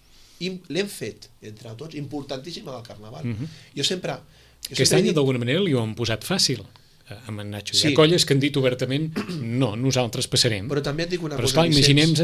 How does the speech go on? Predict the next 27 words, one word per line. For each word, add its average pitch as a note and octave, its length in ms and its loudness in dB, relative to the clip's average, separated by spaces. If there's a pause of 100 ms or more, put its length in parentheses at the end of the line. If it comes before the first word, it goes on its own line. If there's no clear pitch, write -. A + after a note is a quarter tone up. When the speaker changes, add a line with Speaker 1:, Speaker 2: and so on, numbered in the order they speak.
Speaker 2:
que, B2+ 260 2
que B2+ 140 0
Speaker 1:
perquè - 80 4
Speaker 2:
s'hagués C#3 100 6
Speaker 1:
han D3 60 4
anat D#3 160 6
Speaker 2:
votat C#3+ 440 2
i - 40 -12
que - 100 0
Speaker 1:
Sí. - 140 4
Speaker 2:
totes D#3 220 2
les B2 120 2
colles D3 300 2
del B2 100 0
Prado C#3 260 -2
li C#3+ 100 0
haguessin B2+ 200 0
dit A#2+ 140 -4
a A#2+ 40 -4
en G#2+ 120 -8
Nacho A2+ 280 -6
Rubí, G#2+ 240 -8
«No, C#3 120 -6
no, C#3+ 240 -6
escolta'm, D3 400 -6
nosaltres A2+ 420 -4
volem.» A2 360 -8